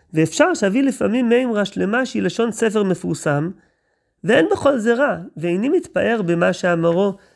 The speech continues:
מי שקדם, לפי שאני כבר הודיתי בזה. ואף על פי שלא אזכור אמר פלוני, אמר פלוני, שזו אריכות אין תועלת בה.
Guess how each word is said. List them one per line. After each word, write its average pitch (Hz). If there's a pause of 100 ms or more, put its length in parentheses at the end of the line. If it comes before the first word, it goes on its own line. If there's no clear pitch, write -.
(100)
מי 180
שקדם, 202 (440)
לפי 170
שאני 202
כבר 208
הודיתי 302
בזה. 147 (460)
ואף 160
על 269
פי 277
שלא 202
אזכור 190
אמר 160
פלוני, 196
אמר 156
פלוני, 185 (580)
שזו 185
אריכות 269
אין 240
תועלת 254
בה. 151